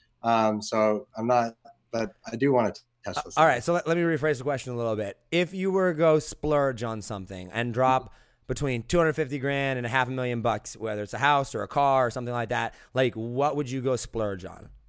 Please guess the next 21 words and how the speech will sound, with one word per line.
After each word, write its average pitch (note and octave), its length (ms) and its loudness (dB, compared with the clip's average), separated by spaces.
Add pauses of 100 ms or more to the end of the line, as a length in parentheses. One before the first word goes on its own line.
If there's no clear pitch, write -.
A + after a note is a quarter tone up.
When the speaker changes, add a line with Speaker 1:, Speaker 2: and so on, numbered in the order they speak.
(140)
Speaker 1:
I B2+ 80 6
would D3 160 6
say B2 180 4
house. G#2 400 4
I'd, A#2+ 220 6
I'd B2 200 4
buy B2 160 8
a, A2+ 280 4
a A2+ 200 2
really, B2+ 460 4
like, A#2+ 240 4
we, D#3 180 8
we C#3+ 160 4
still D#3+ 280 6
live C#3 220 6
in C3+ 80 4
a A2+ 60 6
fairly A#2 340 4
small A#2+ 320 4
house, A#2 580 4
um, G#2 560 2